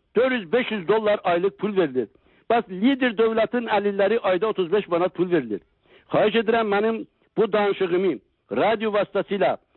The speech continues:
prezidentə çatdırasınız. Azərbaycanda buna heç kəs çarə edə bilməz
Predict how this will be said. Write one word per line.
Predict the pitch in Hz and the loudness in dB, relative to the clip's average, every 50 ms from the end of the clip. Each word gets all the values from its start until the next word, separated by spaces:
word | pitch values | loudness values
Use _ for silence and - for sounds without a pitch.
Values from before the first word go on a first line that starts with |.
| _ _ _ | _ _ _
prezidentə | - 190 208 208 180 170 202 196 196 151 160 156 156 107 - _ _ _ _ _ _ _ _ - | 0 2 2 2 2 2 0 0 2 0 0 0 0 -2 -4 _ _ _ _ _ _ _ _ -2
çatdırasınız. | 180 180 - - 185 208 208 - - 139 123 104 - _ _ _ _ - - _ | -2 -2 0 0 0 0 2 0 0 -2 -2 -4 -6 _ _ _ _ -20 -10 _
Azərbaycanda | - 165 170 185 190 185 202 202 185 170 202 202 202 240 254 214 - _ _ _ _ _ _ - | -2 0 2 2 2 2 2 0 2 2 0 0 2 0 -2 -2 -6 _ _ _ _ _ _ -2
buna | 175 202 240 226 | 0 2 2 0
heç | 165 131 208 262 240 - | 0 0 -2 -2 -2 -2
kəs | - 226 208 - - | -2 -2 -2 0 0
çarə | 185 180 185 202 208 185 | 0 2 2 2 0 2
edə | 170 196 185 151 | 0 -2 0 0
bilməz | 175 170 165 196 226 226 | -2 -2 0 0 0 0